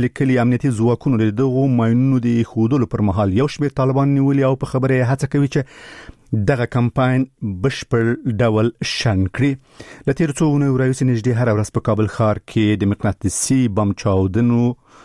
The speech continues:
په بم، مقناطیسي، آه، چاودنې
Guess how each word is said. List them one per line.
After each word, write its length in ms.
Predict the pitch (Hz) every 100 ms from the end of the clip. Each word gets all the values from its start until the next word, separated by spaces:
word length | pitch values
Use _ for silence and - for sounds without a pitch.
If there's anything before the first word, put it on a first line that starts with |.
| - - - -
په 140 | - 110
بم، 180 | 113 110 120
مقناطیسي، 720 | - 117 113 113 - 147 135 135 - 123
آه، 300 | 101 98 95 92 _ _ -
چاودنې 420 | - 107 104 139